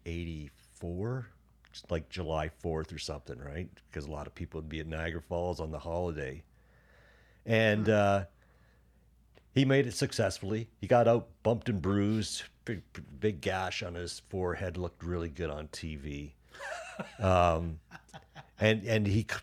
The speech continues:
Speaker 1: proclaimed at the time that he was gonna be the last of the daredevils,
Speaker 2: Ah.
Speaker 1: that if somebody was gonna do a barrel drop tomorrow,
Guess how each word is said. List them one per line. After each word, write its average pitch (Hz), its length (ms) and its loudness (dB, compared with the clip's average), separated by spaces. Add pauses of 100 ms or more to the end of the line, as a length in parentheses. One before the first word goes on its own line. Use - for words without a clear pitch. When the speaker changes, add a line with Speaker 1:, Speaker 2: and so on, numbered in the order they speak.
(100)
Speaker 1:
proclaimed 127 500 2
at 110 60 0
the - 80 -4
time 104 480 2
that 92 160 0
he 107 140 2
was 101 160 2
gonna 101 140 2
be 95 100 4
the 90 120 -2
last 92 760 -2 (200)
of 85 120 -4
the 90 100 0
daredevils, 82 960 -2 (120)
Speaker 2:
Ah. - 280 -16
Speaker 1:
that 110 120 4
if 101 80 2
somebody 127 340 4
was 107 220 4
gonna 107 240 0
do 98 220 -2
a 92 40 0
barrel 101 300 0
drop 98 380 0 (100)
tomorrow, 107 580 2